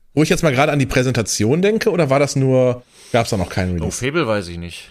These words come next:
Speaker 2: Da, das hab ich gar
Speaker 1: Und
Speaker 2: nicht.
Speaker 1: fifa vierundzwanzig?
Speaker 2: <laughs> Meinst du, ein neues Call of Duty kommt dieses
Speaker 1: Ich
Speaker 2: Jahr?
Speaker 1: glaub, ja. Ich, also, wild guess, aber ich denk schon. Ich, ich sag, es ist. Ich, ich glaub, es kommt.
Speaker 2: Was mich aber wundert, Denson, dass du Visions of Mana gar
Speaker 1: Ach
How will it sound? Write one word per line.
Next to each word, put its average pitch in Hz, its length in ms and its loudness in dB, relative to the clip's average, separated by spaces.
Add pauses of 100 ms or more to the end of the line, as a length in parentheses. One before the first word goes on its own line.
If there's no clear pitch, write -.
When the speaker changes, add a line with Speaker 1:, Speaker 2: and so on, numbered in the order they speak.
Speaker 2:
Da, 110 540 -8
das 120 160 -16
hab - 80 -14
ich - 160 -20
gar 87 200 -4
Speaker 1:
Und 185 100 6
Speaker 2:
nicht. - 100 -4
Speaker 1:
fifa 202 380 2
vierundzwanzig? 170 880 -2 (680)
Speaker 2:
<laughs> - 140 -4 (1500)
Meinst - 320 -2
du, 277 80 4
ein 160 80 2
neues 160 260 2
Call 139 200 2
of 117 100 0
Duty 143 320 4
kommt 277 200 0
dieses 254 200 0
Speaker 1:
Ich - 80 0
Speaker 2:
Jahr? 127 120 2
Speaker 1:
glaub, 117 160 2
ja. 104 200 2
Ich, 131 160 -2
also, 135 220 0 (120)
wild 120 280 2
guess, 143 240 2
aber 120 180 2
ich 110 60 -2
denk 120 200 -2
schon. 87 260 -4 (380)
Ich, 135 300 -6
ich 151 200 -4 (120)
sag, 127 240 0
es - 120 -6
ist. - 280 -6 (140)
Ich, 123 120 -6 (100)
ich 117 100 -4
glaub, 110 160 0
es 101 160 -4
kommt. 71 220 -10 (920)
Speaker 2:
Was - 140 -4
mich 151 120 0
aber 147 140 0
wundert, 135 240 0
Denson, 110 240 0
dass 95 120 -2
du 101 200 -4
Visions 120 320 0
of 85 180 -4
Mana 87 440 -2
gar 165 160 2
Speaker 1:
Ach - 20 0